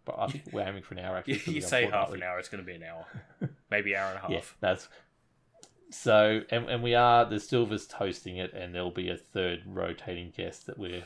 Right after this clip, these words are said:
Speaker 1: we've got some good connections with as well. So
Speaker 2: Nice.
Speaker 1: pretty excited about that, but we're focusing about that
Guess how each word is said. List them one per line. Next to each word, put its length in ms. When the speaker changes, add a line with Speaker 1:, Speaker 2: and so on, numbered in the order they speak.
Speaker 1:
we've 140
got 120
some 140
good 220
connections 480
with 200
as 140
well. 220
So 540
Speaker 2:
Nice. 440
Speaker 1:
pretty 240
excited 400
about 180
that, 240
but 60
we're 100
focusing 400
about 180
that 180